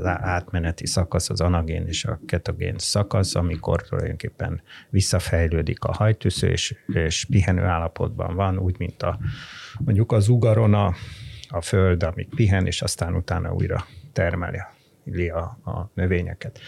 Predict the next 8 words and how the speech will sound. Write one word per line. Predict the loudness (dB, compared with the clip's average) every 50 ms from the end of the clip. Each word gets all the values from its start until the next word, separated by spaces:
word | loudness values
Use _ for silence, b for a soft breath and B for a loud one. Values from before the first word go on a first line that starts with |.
| B B B B B B
Na | B 2
most, | 4 4 4 2 2 2
ö, | 2 4 4 4 4 2 0 -4 -8 B B B B B B B B B -2
a | 0 4
legújabb | 4 6 4 4 4 4 4 4 4 2
kutatás | 0 -4 -2 -2 0 2 2 0 0 0
kimutatta, | 2 2 4 4 4 2 2 0 0 0 0 2 2 2
hogy, | 0 0 2 2 4 4 4 2 0 -6